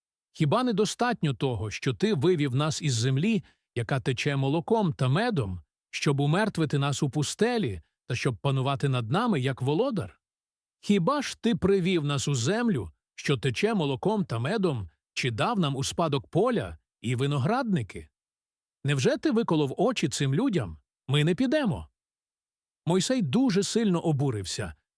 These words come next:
і звернувся до Господа: «Не приймай їхньої жертви. У жодного з них я не взяв того, що зажадав, і не вчинив нікому з них зла». А Коре Мойсей сказав:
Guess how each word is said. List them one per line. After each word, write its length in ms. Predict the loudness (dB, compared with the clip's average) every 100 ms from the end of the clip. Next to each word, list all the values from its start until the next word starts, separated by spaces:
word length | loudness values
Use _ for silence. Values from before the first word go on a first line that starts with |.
| _
і 60 | -4
звернувся 540 | 0 0 0 0 0
до 120 | 0 0
Господа: 540 | -2 -4 -8 -8 -14 _ _ _ _ _ 0
«Не 140 | 2
приймай 460 | 2 2 2 0 0
їхньої 440 | 0 0 0 0
жертви. 500 | 0 -2 -4 -12 -14 _ _ _ _ _ _
У 120 | -2
жодного 500 | 0 0 0 0 0
з 100 | 0
них 220 | -2 -2 -4
я 160 | -4
не 120 | -2 -2
взяв 280 | -2 -4
того, 320 | -2 -2 0 -4
що 220 | -4 -2
зажадав, 540 | -2 -2 -2 -2 -4 -10 _ _ 0
і 80 |
не 120 | 0 0
вчинив 440 | -2 0 2 0
нікому 420 | -2 -2 -2 0
з 80 | -2
них 180 | -2 -2
зла». 320 | -2 -4 -6 _ _ _ _ -4
А 120 | -4
Коре 320 | 0 0 2
Мойсей 380 | 2 0 0 0
сказав: 440 | 0 -2 -2 -6